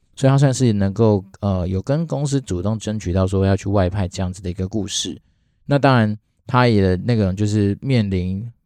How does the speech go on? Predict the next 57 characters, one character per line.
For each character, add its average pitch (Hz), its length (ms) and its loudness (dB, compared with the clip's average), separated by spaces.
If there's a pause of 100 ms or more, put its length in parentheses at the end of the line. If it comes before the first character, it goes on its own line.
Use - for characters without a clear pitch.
不 131 120 0
同 101 180 0
环 98 180 2
境 107 200 -4
的 95 120 0
一 92 60 0
种 98 220 -2
包 101 180 2
容 92 260 0
力 104 200 0
啊， 78 180 -4
或 104 160 -6
是 101 160 -2
说 98 160 0
学 98 220 0
习 95 180 -2
力 95 260 -2 (360)
等 98 180 -4
等， 95 160 0
其 92 160 -4
实 92 140 -2
是 95 100 -6
那 110 80 0
种 87 140 -2
你 90 60 -10
可 113 80 -6
以 117 40 0
感 92 160 -2
觉 95 80 -2
到 104 60 2
他 104 100 2
的 90 80 2
韧 104 220 0
度 107 100 -4
跟 98 160 -2
强 90 220 -8
度 98 120 -4
是 92 120 -4
很 85 200 -6
强 - 400 -8
的。 82 200 -4 (840)
那 127 120 0
他 139 100 2
只 127 100 2
有 113 80 6
强 95 200 -2
调 107 160 6
说， 104 240 4 (380)
其 120 120 2
实 127 80 6
我 117 60 6
们 95 120 4
很 90 80 -2
多 104 140 4
时 90 180 -4
候 92 260 2
啊， 87 240 -2